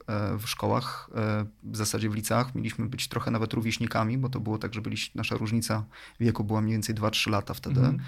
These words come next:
Speaker 1: Chociaż ja już byłem na studiach, oni byli w liceach. I to był mój początek w ogóle drogi wejścia, e, w taką, taką, na taką ścieżkę, em, ścieżkę trenera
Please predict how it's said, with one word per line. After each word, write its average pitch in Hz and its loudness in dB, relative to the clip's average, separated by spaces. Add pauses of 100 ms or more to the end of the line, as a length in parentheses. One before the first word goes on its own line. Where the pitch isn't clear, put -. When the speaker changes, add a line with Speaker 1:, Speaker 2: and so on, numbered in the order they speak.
(220)
Speaker 1:
Chociaż - -4
ja 117 4
już 107 4
byłem 110 2
na 110 2
studiach, 107 0
oni 107 2
byli 104 0
w 101 -4
liceach. 110 -2 (1120)
I 135 2
to 139 8
był 131 10
mój 131 10
początek 131 6
w 113 4
ogóle 117 6
drogi 110 4
wejścia, 104 2
e, 107 2
w - -8
taką, 110 0 (440)
taką, 110 2
na 110 2
taką 117 0
ścieżkę, 117 4 (360)
em, 110 2
ścieżkę 131 0
trenera 156 6